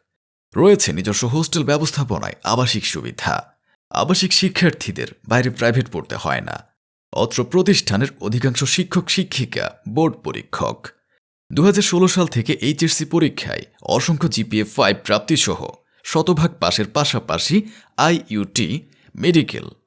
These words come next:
ডাবি, চাবি, চবি, খুবি, চবি, ববিসহ বিভিন্ন বিশ্ববিদ্যালয়ে বিপুল সংখ্যক শিক্ষার্থীরা চান্স পেয়েছে। সিসিটিভি দ্বারা নিয়ন্ত্রিত ডিজিটাল হাজিরা মেশিন,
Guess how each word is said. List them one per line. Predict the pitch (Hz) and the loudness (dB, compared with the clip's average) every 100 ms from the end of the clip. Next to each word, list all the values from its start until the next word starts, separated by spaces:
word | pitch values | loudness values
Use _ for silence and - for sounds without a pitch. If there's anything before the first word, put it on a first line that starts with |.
| _ - | _ -4
ডাবি, | 143 156 85 - - _ _ - | 0 2 0 -8 -14 _ _ 0
চাবি, | 160 165 95 62 - _ _ - | 4 4 2 -8 -12 _ _ -4
চবি, | - 185 113 76 - _ _ _ _ | 4 4 4 0 -10 _ _ _ _
খুবি, | - 214 107 73 53 _ _ _ - | 0 0 0 -6 -12 _ _ _ -4
চবি, | - 175 85 95 175 - _ _ | 4 4 4 -2 -4 -10 _ _
ববিসহ | - 117 175 190 190 101 | -4 0 2 2 4 2
বিভিন্ন | 78 104 117 | 0 0 0
বিশ্ববিদ্যালয়ে | 98 156 165 120 90 - 76 175 | 0 0 2 2 0 -4 -2 -2
বিপুল | 151 151 160 | -2 -2 -2
সংখ্যক | - 160 160 156 | -2 -4 -2 -4
শিক্ষার্থীরা | 180 175 165 - 87 131 202 - _ | -6 -2 -2 -2 -4 -2 -2 -6 _
চান্স | - 160 110 | 0 2 0
পেয়েছে। | - 52 - - - - _ _ _ _ _ _ - | -4 -8 -2 -4 -4 -10 _ _ _ _ _ _ 0
সিসিটিভি | 202 214 180 180 143 | 2 2 2 2 2
দ্বারা | 143 135 | 2 2
নিয়ন্ত্রিত | 156 131 - 69 - 64 50 - _ _ - | 0 -2 -4 -6 -8 -10 -12 -14 _ _ -4
ডিজিটাল | 107 160 190 175 | 0 2 2 0
হাজিরা | 143 170 151 82 | 0 -2 0 -2
মেশিন, | 62 - - | -2 -2 -2